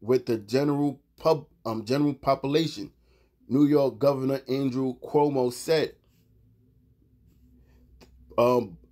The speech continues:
bullet point two, the state has partnered with the faith-based community in low income, lower income, predominantly, m-, uh, minority communities to conduct the antibody testing,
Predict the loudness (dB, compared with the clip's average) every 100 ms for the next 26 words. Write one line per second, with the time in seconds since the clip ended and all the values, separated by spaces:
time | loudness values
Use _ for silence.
0 | -8 2 2 2 -2 -2 0 2 2 -4
1 | _ _ _ _ _ _ _ _ _ _
2 | _ _ -8 -8 -6 2 4 4 2 -2
3 | -2 -2 0 0 2 -2 -2 -10 _ _
4 | _ _ _ -2 -2 0 -4 0 2 2
5 | 0 -2 -2 -2 0 2 2 0 0 -2
6 | 0 2 2 0 -6 -4 -8 -8 _ _
7 | 0 0 0 -6 -6 -10 -12 _ _ _
8 | _ _ -8 -8 0 0 4 2 2 -2
9 | -8 -12 -12 -6 0 2 0 0 0 2
10 | 6 6 4 0 0 2 2 0 -2 -4
11 | -18 _ _ _ _ _ _ _ _ -6
12 | 0 0 -2 2 4 4 2 _ 2 2
13 | 4 0 0 -4 2 2 2 -2 -4 -4
14 | -4 -12 -14